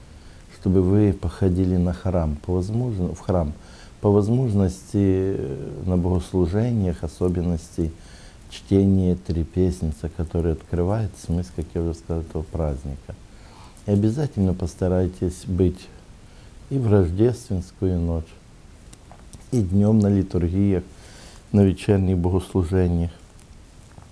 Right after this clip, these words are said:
причаститься тайн Христовых, осознав свое недостоинство и почувствовав Божью любовь, милосердие,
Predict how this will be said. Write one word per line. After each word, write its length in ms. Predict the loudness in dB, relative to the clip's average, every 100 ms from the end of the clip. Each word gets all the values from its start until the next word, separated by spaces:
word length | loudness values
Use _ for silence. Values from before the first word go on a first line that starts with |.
| -20 -20 -10
причаститься 880 | -6 -4 -2 -4 -2 -4 -2 -2 -4 -6 -20 -20 -20 0
тайн 240 | 4 4
Христовых, 680 | 2 -2 -4 -2 2 2 2 -2 -18 -20 -20 -20 -20 -20 -8
осознав 580 | -6 -2 0 2 0 -2
свое 440 | 0 2 2 2 -6 -20 -20 -20 -16 -2
недостоинство 920 | 0 2 0 -2 -2 0 0 -2 -2
и 60 | -2
почувствовав 680 | -2 -4 -4 -4 -2 0 2
Божью 340 | 2 0 0
любовь, 280 | 0 0 0
милосердие, 840 | -2 -2 -4 -4 -4 -2 -4 -4